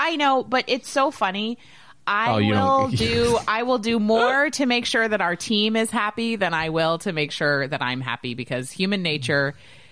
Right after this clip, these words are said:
Speaker 1: is that we tend to care. At least I'll just speak for myself.
Speaker 2: No, it's true.
Speaker 1: I will do something for someone else that I won't do for myself. And so, you know, whatever the psychology is of that,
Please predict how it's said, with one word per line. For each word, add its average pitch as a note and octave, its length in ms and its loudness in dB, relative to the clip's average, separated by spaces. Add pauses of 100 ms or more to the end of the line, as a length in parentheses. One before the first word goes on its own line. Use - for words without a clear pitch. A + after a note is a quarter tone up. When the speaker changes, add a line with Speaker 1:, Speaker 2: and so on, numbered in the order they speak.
(200)
Speaker 1:
is D3+ 180 -2
that D3+ 140 0
we C3+ 160 -4
tend D#3+ 640 -6
to C3+ 580 -2 (160)
care. B2+ 440 -2 (160)
At F3 180 -4
least G3 380 -2
I'll F3+ 140 0
just D#3 180 -6
speak C#3 180 -8
for C3 140 -8
myself. B2+ 180 0
Speaker 2:
No, D#3 140 4
it's - 160 -2
true. A2+ 240 2 (180)
Speaker 1:
I F#3+ 240 0
will A#3 180 0
do G#3 200 0
something D3+ 480 -4
for D3 160 -6
someone C#3+ 260 -2
else C3 400 -4 (280)
that D3 140 -4
I C3 120 -2
won't B2 200 -6
do A#2 140 -8
for A#2 140 -10
myself. - 400 -10 (440)
And F3+ 240 -4
so, D#3+ 680 0 (120)
you D#3 160 -4
know, A2 140 -6 (160)
whatever D#3 340 -4
the C3 120 -6
psychology A#2 600 -6
is A2+ 160 -6
of A2+ 120 -10
that, A2 200 -4